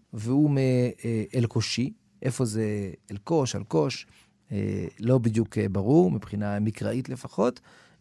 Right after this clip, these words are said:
אה, איפה, אה, אותו, אה, מקום. אה, ו-, אה, אבל חוץ מזה באמת לא כתוב, אה, בכותרת מתי הוא התנבא. חז"ל אומרים שהוא התנבא בימי, אה, מנשה,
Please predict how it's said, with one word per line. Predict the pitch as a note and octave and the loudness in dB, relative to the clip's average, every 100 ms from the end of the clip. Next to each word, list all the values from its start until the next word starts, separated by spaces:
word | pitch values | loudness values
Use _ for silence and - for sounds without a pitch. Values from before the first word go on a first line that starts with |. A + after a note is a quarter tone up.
| - | -8
אה, | G2 | -4
איפה, | C#3 C#3+ - A#2+ G#2+ | -2 -2 0 0 2
אה, | G#2 G2+ | 0 -4
אותו, | - - A2 G2 | -8 -4 -2 0
אה, | F#2 | -2
מקום. | F2 - D#3+ G#3+ B3+ - - - - _ - | -6 -2 2 2 0 -8 -20 -20 -20 _ -6
אה, | G#2+ G#2+ G#2+ G#2 G#2+ G#2+ G#2+ - _ - A2+ | -2 0 0 2 0 0 -4 -10 _ -12 -8
ו-, | G#2 B2 B2 B2 B2 B2 B2 B2 A#2+ - | 0 2 4 4 4 4 2 2 0 -4
אה, | A#2+ A2+ | -4 0
אבל | B2 | 2
חוץ | A3 G#3 | 2 2
מזה | A3 A3+ | 4 4
באמת | G#3+ G3+ | 4 0
לא | A3 | -2
כתוב, | A3 A3+ G3+ G#3+ _ _ - | -2 0 -2 -6 _ _ -12
אה, | B2+ A#2 | -8 -4
בכותרת | A#2+ A#2+ A#2 B2+ - F#3 D#3+ D3+ - _ _ _ - | -2 -2 -2 -6 -2 2 2 0 -2 _ _ _ -6
מתי | G#2+ C3 B2+ B2 - | -4 0 0 0 -4
הוא | - A2 - | -8 -8 -8
התנבא. | G#2 G2+ - F#2 E2+ - - _ - - - - | -12 -12 -10 -10 -8 -14 -20 _ -20 -20 -20 -2
חז"ל | B2 G#3 | 6 8
אומרים | G#3+ D3 B2 D#3+ F#3 - - | 8 8 4 2 -2 -8 -16
שהוא | - - A#2 G#2+ A#2 | -14 -8 -6 -4 -6
התנבא | A#2 A2+ C3 | -4 -2 0
בימי, | A2+ G#2+ A2+ G#2+ G2+ | 0 2 2 2 2
אה, | F#2 | 0
מנשה, | F#2+ G#2+ F#2 - - | 0 0 0 -4 -6